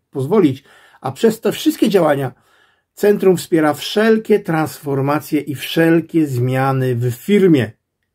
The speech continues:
I jak widzisz, jest to bardzo, bardzo istotna kwestia. Pod warunkiem, pod warunkiem, że nie chcemy działać tylko i wyłącznie na poziomie operacyjnym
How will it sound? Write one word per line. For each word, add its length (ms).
I 60
jak 200
widzisz, 400
jest 400
to 260
bardzo, 840
bardzo 460
istotna 480
kwestia. 360
Pod 160
warunkiem, 500
pod 260
warunkiem, 600
że 420
nie 200
chcemy 320
działać 240
tylko 260
i 60
wyłącznie 280
na 80
poziomie 380
operacyjnym 760